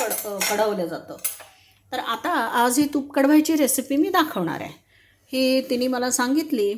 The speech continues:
म्हणून मी ही रेसिपी तुम्हाला दाखवते. लवकर कढतं हे तूप.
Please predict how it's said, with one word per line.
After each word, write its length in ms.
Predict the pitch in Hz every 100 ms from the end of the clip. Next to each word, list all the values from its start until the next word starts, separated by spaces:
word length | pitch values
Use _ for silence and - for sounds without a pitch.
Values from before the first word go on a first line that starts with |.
| 208
म्हणून 320 | 214 226 220
मी 340 | 214 302 311
ही 120 | - 220
रेसिपी 680 | 190 202 190 233 320 - -
तुम्हाला 280 | 208 185 294
दाखवते. 720 | - 269 233 - 156 - - - - - - - _ _ _ _ _ -
लवकर 380 | 294 320 392
कढतं 400 | 392 311 226 -
हे 180 | 202 185 175
तूप. 120 | 180